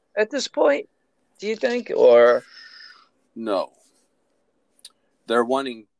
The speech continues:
Speaker 2: they're wanting to recruit Anti-Attorney He-Man. He's not interested.
Speaker 1: Okay.
Speaker 2: He just, uh,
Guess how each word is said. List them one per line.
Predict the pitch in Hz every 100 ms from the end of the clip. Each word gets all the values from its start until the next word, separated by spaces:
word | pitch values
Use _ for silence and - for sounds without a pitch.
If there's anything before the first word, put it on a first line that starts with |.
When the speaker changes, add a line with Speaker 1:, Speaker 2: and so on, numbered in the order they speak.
| _
Speaker 2:
they're | 110 107
wanting | 120 127 117 _
to | 110 104 95 92 92 _ _ _ _ _ _ _ _ _ _ _ _ _ _ -
recruit | 107 - 127 101 87 _ _ _ _ _ _ _ -
Anti-Attorney | 113 101 98 90 98 90 80
He-Man. | 90 80 78 80
He's | 120
not | 110 92
interested. | 87 82 76 71 - 67 65 _ _ _ _ _ _ _ _ _ _ _ _ _ _ _ _ _ _ _
Speaker 1:
Okay. | 104 - 78 - _ _ _ _ _ _ _ _ _ _ _ _ _ _ - _ -
Speaker 2:
He | 104
just, | 92 -
uh, | 87 85 80